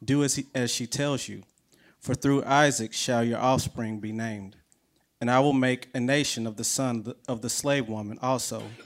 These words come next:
because she is your offspring." So Abraham rose early in the morning and took bread and a skin of water and gave it to Hagar, putting it on her shoulder along with the child, and sent her away. And she departed and wandered into the wilderness of Beersheba.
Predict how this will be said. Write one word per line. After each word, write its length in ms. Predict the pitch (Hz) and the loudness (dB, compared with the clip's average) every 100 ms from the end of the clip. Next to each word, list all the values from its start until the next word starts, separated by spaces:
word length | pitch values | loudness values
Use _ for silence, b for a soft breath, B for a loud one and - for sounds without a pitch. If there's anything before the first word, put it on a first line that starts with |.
| - | -16
because 320 | 123 123 113 | -6 -4 -2
she 300 | - 143 127 | -2 -4 -4
is 140 | 110 | -4
your 120 | 113 113 | -6 -2
offspring." 600 | 120 110 - 107 101 101 _ _ _ _ _ _ _ _ _ _ b b b | -2 -2 -8 -10 -12 -16 _ _ _ _ _ _ _ _ _ _ b b b
So 260 | - - 135 | -2 2 4
Abraham 720 | 147 160 170 156 151 151 147 | 6 6 4 4 2 2 0
rose 320 | 131 135 131 | 4 4 4
early 360 | - 127 143 147 | 2 2 2 2
in 100 | 147 | 2
the 60 | 139 | 2
morning 500 | 120 117 110 110 - - | 0 0 -2 -6 -10 -8
and 100 | 113 | -4
took 220 | 143 131 | -2 -4
bread 480 | 117 120 113 110 - _ _ _ - - | -2 0 2 -2 -6 _ _ _ -20 -8
and 120 | 123 | -2
a 60 | 117 | 0
skin 320 | - 151 147 | 0 0 0
of 100 | 143 | 2
water 320 | 127 123 113 | 2 4 2
and 160 | 110 104 | 0 -2
gave 220 | 120 117 | -4 -4
it 80 | 113 | -6
to 100 | 113 | -8
Hagar, 520 | 110 120 110 98 98 - _ | -6 -6 -6 -8 -12 -18 _
putting 300 | - 139 143 | -4 -2 -2
it 140 | 135 143 | -2 -6
on 200 | 131 123 | -4 -4
her 120 | 113 | -4
shoulder 520 | 113 - 135 110 101 104 _ _ | -4 -2 0 0 -4 -12 _ _
along 340 | 120 120 117 113 | -4 0 0 0
with 140 | 110 | -4
the 80 | 117 | -6
child, 500 | - 123 117 104 98 - - | -4 -2 -2 -4 -10 -16 -10
and 100 | 117 | -6
sent 280 | - 123 | -4 -4
her 140 | 110 117 | -2 -2
away. 400 | 113 113 101 98 _ _ b b b b b b | 0 0 -4 -10 _ _ b b b b b b
And 120 | 131 | -4
she 160 | 117 139 | -2 -2
departed 600 | 127 - 147 143 120 107 | -2 0 4 6 4 -2
and 220 | 117 113 | -6 -4
wandered 360 | 117 127 117 110 | -2 0 -2 -4
into 320 | 123 120 - | -6 -6 -6
the 100 | 113 | -4
wilderness 520 | 117 123 117 110 110 | 0 0 0 -2 -4
of 160 | 113 101 | -8 -6
Beersheba. 600 | 113 104 - 117 95 95 | -6 -4 -4 -6 -8 -14